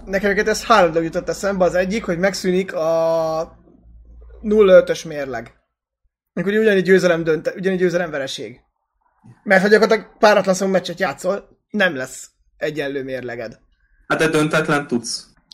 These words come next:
Speaker 1: Jó, azzal lehet,
Speaker 2: Csak
Speaker 1: de
Speaker 2: nagyon nehéz.
Speaker 1: de ugye az se egyenlő, mert akkor nem tudom, lesz egy nyolc nyolc egyed. És az
Speaker 2: Jó.
Speaker 1: mégse úgy egyenlő. Igen, tehát ez az egyik. A másik, hogy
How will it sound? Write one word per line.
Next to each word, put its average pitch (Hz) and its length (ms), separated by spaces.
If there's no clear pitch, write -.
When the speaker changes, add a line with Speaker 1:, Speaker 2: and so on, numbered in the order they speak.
Speaker 1:
Jó, 233 240
azzal 202 240
lehet, 175 280
Speaker 2:
Csak 175 220
Speaker 1:
de 202 160
Speaker 2:
nagyon 165 260
nehéz. 131 560
Speaker 1:
de 208 140
ugye 254 200
az 277 140
se 226 160
egyenlő, 190 380
mert 202 120
akkor 202 120
nem 196 100
tudom, 190 160
lesz 190 120
egy 185 120
nyolc 185 320
nyolc 175 220
egyed. 135 440
És 185 100
az 185 100
Speaker 2:
Jó. 196 60
Speaker 1:
mégse 208 360
úgy 180 180
egyenlő. 156 380
Igen, 180 260
tehát - 140
ez 196 80
az 175 80
egyik. 190 240
A 190 60
másik, 202 360
hogy 190 260